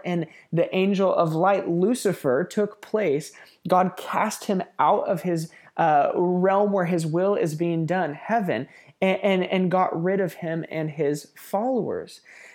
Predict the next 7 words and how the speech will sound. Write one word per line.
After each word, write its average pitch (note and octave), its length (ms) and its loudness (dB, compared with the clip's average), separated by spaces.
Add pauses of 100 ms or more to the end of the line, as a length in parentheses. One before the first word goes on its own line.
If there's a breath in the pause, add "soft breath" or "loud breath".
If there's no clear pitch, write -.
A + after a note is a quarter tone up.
Now, A3 300 2
think D#4+ 320 -2
about B2 300 0
this. - 400 -4 (1200)
Adam C4+ 380 0
is G3 160 0
given D#3+ 600 0